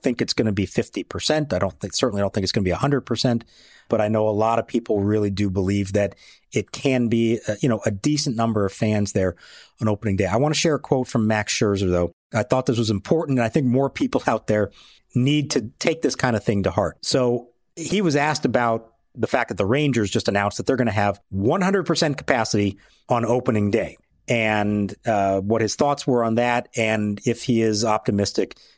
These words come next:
that there will be at least some fans at Nats Park on opening day. And Max said,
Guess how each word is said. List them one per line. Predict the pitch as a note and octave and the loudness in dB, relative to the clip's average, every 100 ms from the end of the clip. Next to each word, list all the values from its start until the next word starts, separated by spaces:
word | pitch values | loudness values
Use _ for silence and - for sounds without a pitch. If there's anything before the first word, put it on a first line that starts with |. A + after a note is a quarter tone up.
| _ | _
that | A2+ G2 - | -2 -2 -2
there | G2+ | 0
will | G2 G2 | 0 0
be | G2+ | 0
at | G2 | 0
least | G2+ | 0
some | - D#3 C#3+ | 0 0 0
fans | A#2 G2+ G2+ | 0 0 0
at | F#2 | 0
Nats | F2+ E2 | 0 -2
Park | - - G2 - _ _ _ _ | -2 -2 -2 -6 _ _ _ _
on | G2+ F2+ | -4 -2
opening | E2+ F2 D#2+ | -2 -6 -8
day. | D#2 D2 F2 | -6 -6 -4
And | G2 | -2
Max | A2+ B2+ - | 0 -2 -2
said, | - F#2 E2 | 0 0 -2